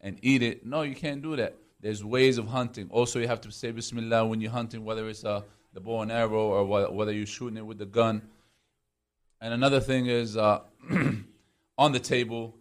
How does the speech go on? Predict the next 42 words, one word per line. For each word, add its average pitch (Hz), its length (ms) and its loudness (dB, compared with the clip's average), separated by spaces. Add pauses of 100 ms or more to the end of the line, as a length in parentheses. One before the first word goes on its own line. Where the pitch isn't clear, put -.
itself, 117 540 2 (260)
Allah 113 220 0
subhanahu - 80 -10
wa 110 100 -4 (140)
ta'ala's 110 180 0
messenger 120 560 -4 (720)
gave 135 240 4
us 117 320 4 (100)
rules 131 420 -6
and 117 100 -6
regulations 117 560 -4
of 104 120 -10
how 143 220 4
to 131 200 0
eat 135 300 -6 (480)
in, 117 220 -6 (120)
uh, 107 280 -6
in 120 100 -6
the 113 80 -8
plate. 117 380 -6 (540)
The - 60 -20
Prophet 117 280 0
sallallahu 120 240 0
alaihi 113 160 -4
wasallam - 40 -14
told 120 220 -4
one 117 140 -2
of 110 80 -4
the 107 100 0
Sahaba 127 680 4
or 101 100 -2
the 98 80 -8
companions 127 720 -4 (380)
that 113 340 2 (840)
when 117 140 -6
you 131 140 -2
eat, 170 400 -4
say 170 180 -2
Bismillah, 131 600 -2 (180)
first 110 260 -8
of 92 100 -14
all. 87 180 -14